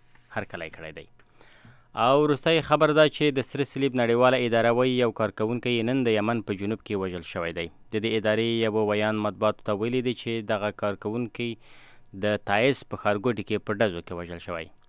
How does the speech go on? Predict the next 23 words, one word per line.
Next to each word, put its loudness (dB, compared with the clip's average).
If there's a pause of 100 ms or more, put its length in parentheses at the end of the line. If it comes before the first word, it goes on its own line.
(180)
په 0
یمن 2
کې -2
امنیتي -4
چارواکو -2
د -4
ای -4
پی -4 (180)
خبري -2
اژانس -4
ته -4
ویلي 0
دي -2
چې -4
وسلوالو 0
د -4
سره -4
صلیب -6
په -6
موټر -4
برید 0
وکړ -2 (160)
او 4